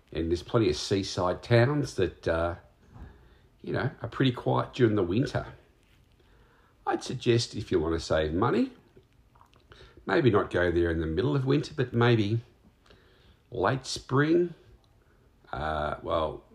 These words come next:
late autumn, late autumn, early winter. The climate as you head north from San Francisco resembles Melbourne a little bit. So, you know, it could be cool weather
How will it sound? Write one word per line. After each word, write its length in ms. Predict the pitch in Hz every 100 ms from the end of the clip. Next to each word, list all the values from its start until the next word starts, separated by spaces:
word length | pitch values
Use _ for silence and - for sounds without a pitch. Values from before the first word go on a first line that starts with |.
| - _ - - - - _ _ _ -
late 260 | 101 107
autumn, 380 | 107 135 190 214 - -
late 260 | - 101 120
autumn, 280 | 135 180 -
early 260 | 104 127 127
winter. 360 | 135 160 202 - - _ _ _ - - _ -
The 80 | -
climate 680 | - - 131 143 139 120 -
as 220 | 90 87
you 80 | 85
head 180 | 92 87
north 560 | 87 98 - - - - - - -
from 160 | - 82
San 280 | - 85 69
Francisco 640 | 71 71 - 76 71 - - _ _ _ _
resembles 600 | - 92 98 95 85 85
Melbourne 420 | 87 82 78 65 - - _ _ _ _ _ _ _ _ _ -
a 100 | 78
little 240 | 78 78
bit. 240 | 73 - -
So, 340 | - 78 78 - - - -
you 80 | 165
know, 180 | 127 135
it 120 | - 131
could 140 | 131
be 180 | 92 71
cool 540 | - 110 107 101 95 87
weather 300 | 95 -